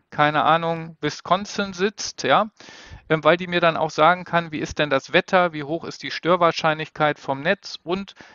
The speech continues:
welche lokalen Produkte bringe ich an. Absoluter Hammer.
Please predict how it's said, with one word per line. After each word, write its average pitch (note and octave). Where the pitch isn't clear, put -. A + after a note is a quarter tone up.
welche F3
lokalen D#3
Produkte C#3
bringe A2
ich -
an. -
Absoluter F3+
Hammer. D3